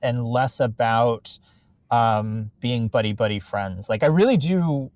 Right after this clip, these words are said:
think that trust is important. Um, and I think, I think that working relationship and being able to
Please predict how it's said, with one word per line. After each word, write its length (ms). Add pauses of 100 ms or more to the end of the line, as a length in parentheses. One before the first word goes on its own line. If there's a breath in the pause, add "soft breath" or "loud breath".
think 220
that 140
trust 380
is 140
important. 580 (480 soft breath)
Um, 600 (360)
and 720
I 80
think, 460 (320)
I 80
think 300
that 260
working 360
relationship 720
and 240
being 240
able 200
to 480